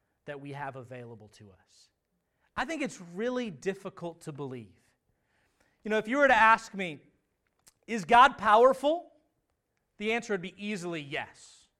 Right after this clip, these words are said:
If you were to ask me, uh, "Is God powerfully at work in people?"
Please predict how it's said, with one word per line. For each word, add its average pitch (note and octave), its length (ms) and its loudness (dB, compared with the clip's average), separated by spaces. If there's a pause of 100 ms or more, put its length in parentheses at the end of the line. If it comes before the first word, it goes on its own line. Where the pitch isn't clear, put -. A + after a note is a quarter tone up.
(760)
If G#3 120 -10
you C#4+ 140 0
were D#4 60 8
to C#4+ 80 8
ask B3 400 8
me, B3 460 -4 (320)
uh, G#3 300 6 (100)
"Is A3+ 240 -2
God C#4 460 8 (120)
powerfully D4+ 840 4
at C4 260 8
work B3+ 460 8
in A#3 140 -2
people?" F#3 500 -8